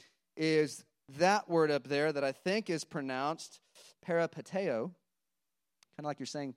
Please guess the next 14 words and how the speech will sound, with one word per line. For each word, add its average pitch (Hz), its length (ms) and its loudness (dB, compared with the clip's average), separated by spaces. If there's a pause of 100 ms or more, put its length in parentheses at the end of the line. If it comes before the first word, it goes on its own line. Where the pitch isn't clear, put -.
potato, 135 600 -8
but 101 100 -6
with 107 120 -8
a 98 40 -10
P - 180 -10
in 151 80 -6
the 110 60 -4
middle. 107 220 -8 (640)
Peripateo, 190 840 4 (120)
<laughs> 190 100 -4
wait, 180 140 0
sorry, 143 220 0 (200)
not 165 120 6
that. 127 140 -2